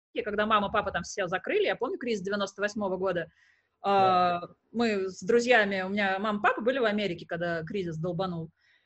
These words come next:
Speaker 1: А,
Speaker 2: Мгм.
Speaker 1: а у меня друзья две недели просто дома, вот мы тусили вообще очень в черную, прямо очень тусили. И я им звоню, говорю, "Мам, пап, тут что-то говорят, там рубль падает, и че-то
Speaker 2: <laughs>
Speaker 1: продуктов нет". Я говорю, "А че делать?" Они такие, "А,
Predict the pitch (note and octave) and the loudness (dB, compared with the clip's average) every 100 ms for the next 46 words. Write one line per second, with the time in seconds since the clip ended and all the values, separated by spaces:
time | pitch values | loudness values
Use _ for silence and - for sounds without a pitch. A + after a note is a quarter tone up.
0 | _ - G3+ G3 F#3+ - - C#4+ A#4 B3+ | _ -2 2 6 4 2 -6 0 2 2
1 | C4 B3+ G#3+ G#3 A3 B3+ G#4+ A#3 G#3+ G3 | 2 4 6 4 0 4 4 4 -2 4
2 | C#4 C#4 F#3 F#3+ G#3+ G#3+ G#3 A#3+ A4+ B4+ | 4 6 0 -2 -2 -2 -4 0 4 6
3 | C#4+ G3+ G#3 A3 A#3+ G3+ - A#3+ G3+ F3+ | 4 2 2 2 2 -4 0 2 2 0
4 | F3 F3+ F#3 G#3+ C4+ B3 G3+ F3 F#3 - | -2 -2 0 6 8 8 4 -4 -6 -6
5 | E3 C#3+ _ _ _ _ C4+ E4+ E4+ D4 | -10 -10 _ _ _ _ 0 2 4 2
6 | A#4 F#4+ C4 A4+ F#4+ D4+ F#4 C#4+ - G4+ | 4 2 4 6 6 6 4 2 -2 -2
7 | G4 G4 G4+ G4+ F4+ D#4 C#4 C5 C5+ G4+ | 2 6 6 6 4 2 4 6 8 6
8 | - E4 A3+ G#3 G3+ - C4 C4 A4+ D#4 | 6 4 6 2 0 -4 -6 -2 2 2
9 | E4 G#4 B4+ C5 A#4+ G4+ E4+ C4+ A#3 C#4 | 2 2 2 2 0 4 4 4 4 4
10 | - C#5 F#4+ A#4 C#4+ C4 B3+ - B3 A3 | 6 6 8 8 8 4 -2 -2 -2 -2
11 | - B4+ A4+ | 0 6 6